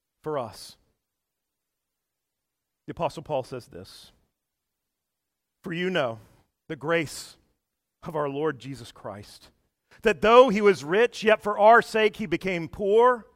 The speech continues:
so that you, by his poverty, might become rich." <laughs> Do you understand that in a sense? That woman was anointing the poorest person who has ever walked the face of this earth.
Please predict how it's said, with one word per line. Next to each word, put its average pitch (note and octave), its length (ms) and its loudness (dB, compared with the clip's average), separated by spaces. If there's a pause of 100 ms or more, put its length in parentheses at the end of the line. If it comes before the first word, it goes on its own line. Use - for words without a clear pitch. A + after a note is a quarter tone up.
(1040)
so A3 260 0
that G3 160 -2
you, F3+ 480 -4 (280)
by A3+ 220 4
his F#3+ 180 0
poverty, G3 680 2 (140)
might F#3 380 -8 (140)
become E3+ 640 -8
rich." D#3 580 -14 (2000)
<laughs> - 120 -12
Do D#3+ 100 -14
you F#3+ 60 -6
understand E3+ 520 -6
that C#3+ 80 -4
in C#3 100 -8
a B2+ 60 -12
sense? - 520 -18 (1120)
That A3 200 2
woman A#3+ 440 2
was G3+ 160 -2
anointing G3+ 540 0
the F#3 100 0
poorest A3+ 560 4
person A3 420 0
who G3 80 0
has F3 120 -2
ever G3+ 240 2
walked F#3+ 280 4
the F#3+ 80 -8
face G#3 260 -2
of G#3 60 -8
this E3+ 160 -4
earth. E3+ 400 -4